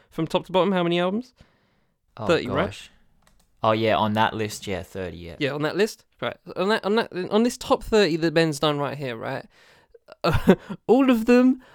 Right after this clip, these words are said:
Speaker 1: are pre, uh, uh, apart from two,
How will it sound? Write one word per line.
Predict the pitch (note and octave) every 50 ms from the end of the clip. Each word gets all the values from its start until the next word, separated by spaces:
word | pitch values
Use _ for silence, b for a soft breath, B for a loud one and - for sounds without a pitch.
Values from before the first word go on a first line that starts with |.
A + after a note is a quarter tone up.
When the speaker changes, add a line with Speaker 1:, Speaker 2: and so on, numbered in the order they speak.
| B B _
Speaker 1:
are | - D3 D3+ D3+ D3+
pre, | - - - - - C#4+ C#4 D4 C#4+ C#4+ C#4 C4+ C4+ C4 B3+ b b b b b b _ -
uh, | - A#2 C3 A#2 - -
uh, | E3 E3 D#3 C#3 F#2 - -
apart | - F#3+ F3+ E3 - A#3+ B3 B3
from | - B3+ A#3+ A#3
two, | - - - B3+ A3 G3+ F#3+ G#3+ A#3+